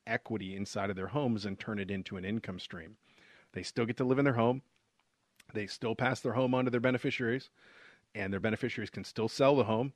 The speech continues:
They just have the loan to pay back, uh, after they sell the home. Now, if they've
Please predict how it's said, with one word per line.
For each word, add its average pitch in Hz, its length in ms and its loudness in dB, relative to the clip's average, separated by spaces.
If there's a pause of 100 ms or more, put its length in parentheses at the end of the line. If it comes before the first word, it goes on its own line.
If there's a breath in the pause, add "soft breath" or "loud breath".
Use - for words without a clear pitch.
(160)
They 113 100 0
just 135 180 -6
have 135 140 4
the 127 60 2
loan 120 340 2
to 120 60 0
pay 113 200 0
back, 104 500 -4 (440 soft breath)
uh, 90 420 -6 (580)
after 98 240 -6
they 95 120 -4
sell 92 260 -4
the 90 100 -6
home. 120 360 0 (360 soft breath)
Now, 107 220 0
if - 180 -6 (340)
they've 107 380 -2